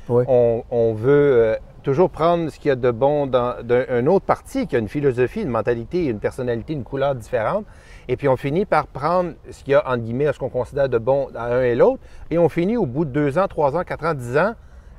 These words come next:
Speaker 2: à avoir rien. Parce que c'est juste du réchauffé, du réchauffé et
Speaker 1: Du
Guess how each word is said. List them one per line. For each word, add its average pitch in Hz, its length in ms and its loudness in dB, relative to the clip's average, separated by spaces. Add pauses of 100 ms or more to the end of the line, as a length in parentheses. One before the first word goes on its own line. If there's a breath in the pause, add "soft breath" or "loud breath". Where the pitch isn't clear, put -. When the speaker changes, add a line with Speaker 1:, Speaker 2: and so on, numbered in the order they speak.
(100)
Speaker 2:
à 127 180 -4 (140)
avoir 131 400 0
rien. 120 400 0 (280)
Parce - 220 -6
que 190 160 -6
c'est 147 280 -8
juste 160 200 -2
du 131 100 -8
réchauffé, 180 520 -2
du 143 100 -8
réchauffé 156 540 -6
et 156 80 -4
Speaker 1:
Du 160 100 -4